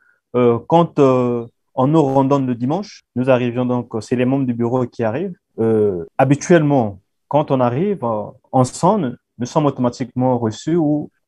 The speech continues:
euh, indiqués, euh, vers, euh, la salle d'attente. Mais cette fois-là, ça a été compliqué parce que quand on arrive, d'abord, nous sommes surpris de la présence des policiers parce qu'on demande au bureau, euh, de venir un dimanche.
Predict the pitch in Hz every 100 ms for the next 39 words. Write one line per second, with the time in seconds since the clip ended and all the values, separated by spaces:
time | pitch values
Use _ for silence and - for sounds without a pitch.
0 | _ _ - 113 107 110 120 117 - _
1 | 135 131 123 113 107 104 131 117 107 104
2 | 104 - _ _ - 113 - 120 110 110
3 | 170 185 _ _ 107 113 107 95 - _
4 | - - 160 - 139 160 - 135 120 135
5 | 117 104 107 143 180 120 - - 180 -
6 | 156 185 165 139 127 165 190 - - 127
7 | 147 139 113 127 - 135 120 - 120 -
8 | 165 127 117 - 120 123 123 110 101 120
9 | 127 185 147 123 135 127 117 120 110 110
10 | 135 135 104 _ _ _ _ _ - 101
11 | 104 113 131 135 117 110 123 214 240 -